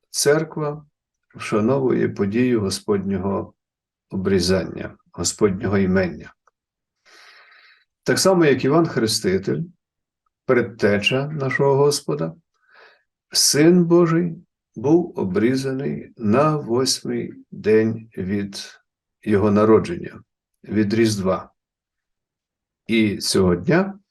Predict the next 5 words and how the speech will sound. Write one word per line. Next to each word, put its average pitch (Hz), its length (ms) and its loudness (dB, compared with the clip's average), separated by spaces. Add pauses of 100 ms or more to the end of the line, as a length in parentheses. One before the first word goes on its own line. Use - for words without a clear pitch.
(420)
отримав 139 800 0
ім'я, 104 680 0 (420)
звіщене 117 1080 -2
ангелом 113 840 -2 (460)
Діві 101 500 0